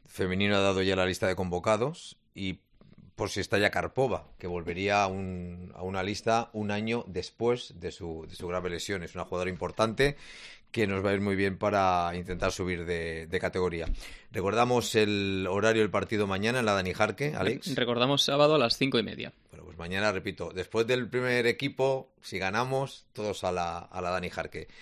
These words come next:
Speaker 1: Si perdemos también, pero yo sé que alguno dirá que, que hasta aquí ha llegado.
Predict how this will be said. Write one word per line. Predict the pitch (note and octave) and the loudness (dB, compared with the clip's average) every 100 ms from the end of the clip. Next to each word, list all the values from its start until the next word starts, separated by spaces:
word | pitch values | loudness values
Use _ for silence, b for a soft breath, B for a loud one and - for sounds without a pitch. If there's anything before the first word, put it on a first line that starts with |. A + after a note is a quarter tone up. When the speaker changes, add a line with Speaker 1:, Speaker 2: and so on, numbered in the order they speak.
| B - | B -8
Speaker 1:
Si | G#2+ | -2
perdemos | G#2 G#2 B2 C3 | 2 4 4 4
también, | B2 B2 D3+ C#3+ | 4 6 6 6
pero | - F#2+ | 0 -4
yo | F#2 | -2
sé | F#2+ G#2 | -2 -2
que | F#2+ | 0
alguno | F#2 F#2+ | 0 -2
dirá | F2+ E2+ E2 | -2 -2 -4
que, | F#2 E2 D#2+ - D#2+ | -8 -8 -10 -12 -16
que | - | -8
hasta | F2+ F2+ | -6 -4
aquí | D#2+ | -4
ha | E2 | -4
llegado. | D#2 D2 D2 | -6 -10 -16